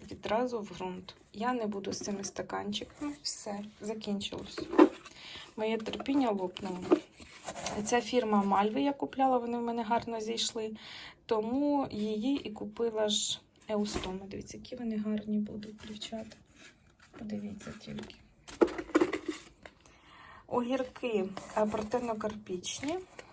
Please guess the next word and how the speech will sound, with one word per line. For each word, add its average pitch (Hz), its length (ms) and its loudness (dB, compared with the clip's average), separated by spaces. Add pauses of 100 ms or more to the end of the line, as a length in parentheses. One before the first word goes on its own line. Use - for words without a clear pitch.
(3000)
Ні, 240 300 0